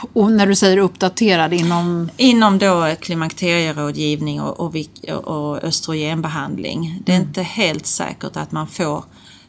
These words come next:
Speaker 2: eh, rätt hjälp, utan att de i sin tur då hänvisar till gynekologen.
Speaker 1: Mm.
Speaker 2: Mm.
Speaker 1: Och då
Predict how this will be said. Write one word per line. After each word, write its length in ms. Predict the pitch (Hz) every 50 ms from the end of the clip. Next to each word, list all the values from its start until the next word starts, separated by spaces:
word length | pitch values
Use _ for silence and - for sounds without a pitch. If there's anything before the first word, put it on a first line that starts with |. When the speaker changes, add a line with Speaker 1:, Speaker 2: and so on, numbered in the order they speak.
| _ _ _ _
Speaker 2:
eh, 180 | - 147 143 143 160
rätt 280 | 170 160 160 - - 160
hjälp, 280 | 160 147 143 147 -
utan 320 | 160 156 - 160 160 170 - - -
att 240 | - 175 170 - -
de 280 | 240 226 226 208 190 180
i 60 | 175
sin 320 | 170 - 185 160 151 156
tur 300 | 151 - 175 151 147 147
då 160 | 156 151 147 147
hänvisar 600 | 156 156 147 151 151 151 139 - - - 147 151
till 240 | - 160 147 139
gynekologen. 760 | 147 139 143 151 - - 151 - - - - - - - 160 - - - - - _ 208
Speaker 1:
Mm. 120 | 202 196
Speaker 2:
Mm. 420 | 180 170 165 160 151 147 147 165 170 - - - - 262 - -
Speaker 1:
Och 120 | 254 233
då 320 | 214 254 262 262 254 247